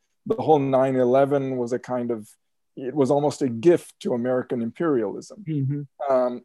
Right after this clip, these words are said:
Speaker 1: and, and so that was where you, you, you, they could begin to develop this kind of expansive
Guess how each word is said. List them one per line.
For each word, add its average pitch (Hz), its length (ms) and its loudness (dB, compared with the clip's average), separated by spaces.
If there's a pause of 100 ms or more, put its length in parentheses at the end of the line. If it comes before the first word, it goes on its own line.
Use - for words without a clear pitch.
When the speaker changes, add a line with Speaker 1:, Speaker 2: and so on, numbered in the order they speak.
Speaker 1:
and, 135 220 2
and 131 220 -2
so 147 120 4
that 127 220 2
was 131 200 2
where 131 320 4
you, 123 220 -2
you, 123 380 -4
you, 135 220 -6
they 135 300 2
could 127 200 -2
begin 123 320 -2
to 120 60 0
develop 120 480 0
this 135 180 -4
kind 123 240 -6
of 113 80 -4
expansive 147 640 -6